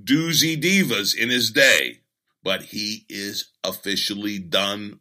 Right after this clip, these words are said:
with Antonio until the psychologically disturbed player gets some professional help. But Brown has bitten every hand that has tried to help him. That includes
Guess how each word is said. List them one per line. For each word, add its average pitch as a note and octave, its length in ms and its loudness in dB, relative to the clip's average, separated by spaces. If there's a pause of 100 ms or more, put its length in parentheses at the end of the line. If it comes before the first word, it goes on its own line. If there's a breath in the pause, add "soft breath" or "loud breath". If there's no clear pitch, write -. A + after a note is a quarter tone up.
with G2 240 -4
Antonio D#2 920 -6 (300 soft breath)
until F2 400 -6
the D#2+ 160 -10
psychologically G#2 1000 -4
disturbed G2 500 -4
player D#2 440 -2 (340 soft breath)
gets - 320 0
some D2 320 -6
professional D#2 640 -6
help. F2 420 -6 (800)
But - 160 -8
Brown D3+ 300 0
has B2+ 200 -6
bitten C3 420 -6
every D#3 380 0
hand B2 460 0
that A2+ 140 4
has B2 220 0
tried B2+ 460 0
to B2 120 0
help E3 340 2
him. G2 180 0 (300 loud breath)
That C3 260 2
includes D3+ 560 2